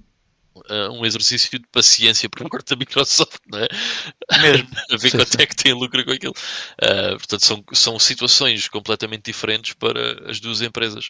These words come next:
Speaker 1: Agora, eu acho que isto é uma cena fixe, atenção, eu estou aqui a dizer, mas acho que isto é uma cena brutal. E, pá, se realmente tiver jogos de P S um, P S dois, P S três, não é?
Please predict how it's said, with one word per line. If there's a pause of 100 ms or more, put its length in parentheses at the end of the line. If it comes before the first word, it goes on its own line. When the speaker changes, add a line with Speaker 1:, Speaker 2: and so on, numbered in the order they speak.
Speaker 1:
Agora,
eu
acho
que
isto
é
uma
cena
fixe,
atenção,
eu
estou
aqui
a
dizer,
mas
acho
que
isto
é
uma
cena
brutal. (440)
E,
pá,
se
realmente
tiver
jogos
de
P
S
um,
P
S
dois,
P
S
três,
não
é?